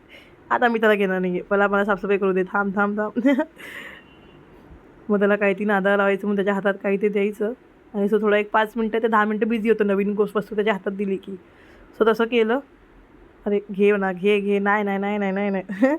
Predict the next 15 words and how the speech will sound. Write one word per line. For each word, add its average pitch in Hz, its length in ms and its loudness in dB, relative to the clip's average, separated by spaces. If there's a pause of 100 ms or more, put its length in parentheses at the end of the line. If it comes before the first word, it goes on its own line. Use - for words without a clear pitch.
(480)
असं 262 220 2
करत, 247 360 2
करत, 240 220 2
करत 240 220 -2
थोडंसं 220 320 2
मी 226 120 -2
तेवढं 220 240 2
पुसून 220 480 -4
साफसफाई 214 480 -2
करून 208 280 0
घेतली. 233 360 -2 (920)
कारण 208 200 2
की 220 200 -6
जर 233 200 4 (160)
मी 247 320 0